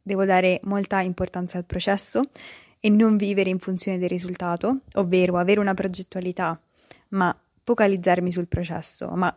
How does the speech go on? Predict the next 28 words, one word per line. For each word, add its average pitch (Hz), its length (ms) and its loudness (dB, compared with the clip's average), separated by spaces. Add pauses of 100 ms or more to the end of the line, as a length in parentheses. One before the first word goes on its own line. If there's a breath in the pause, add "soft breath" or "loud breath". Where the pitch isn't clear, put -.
(100)
come 285 260 2
faccio? - 560 -6 (460 loud breath)
Come 277 240 6
faccio 294 420 2
se 208 460 0 (100)
finora 247 640 4
ho 220 80 6
sempre 214 480 2
interpretato 202 680 0
il 196 100 2
processo 202 680 0
come 190 500 2
qualcosa 190 580 0
per 185 160 2
arrivare 175 380 0
al 170 80 0
risultato? 208 580 0
L'ho 190 160 2
sempre 214 320 -2
vissuto 175 380 -6
male. 165 380 -2 (340 loud breath)
Ho - 80 -4
sempre, 175 360 0
ad 170 60 0
esempio, 175 340 0
vissuto 170 280 -6
male 165 220 -2
allenarmi, 214 640 2